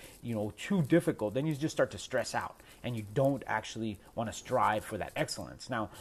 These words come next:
most of us, I'd say all of us, can do more than what we think we can do, but we need somebody there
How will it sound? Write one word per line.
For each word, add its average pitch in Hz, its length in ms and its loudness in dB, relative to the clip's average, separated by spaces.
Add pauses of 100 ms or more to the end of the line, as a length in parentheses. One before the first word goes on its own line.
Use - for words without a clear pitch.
most 151 340 6
of 143 100 8
us, - 320 4 (440)
I'd 101 140 -6
say 123 160 0
all 156 260 12
of 107 120 6
us, - 200 2
can 127 180 -4
do 156 220 6 (160)
more 131 520 6 (200)
than 127 140 2
what 131 160 4
we 127 100 0
think 127 320 0
we 107 60 0
can 87 180 -8
do, 95 240 -6 (320)
but 135 80 6
we 135 160 0
need 143 320 2
somebody 131 300 0
there 110 340 4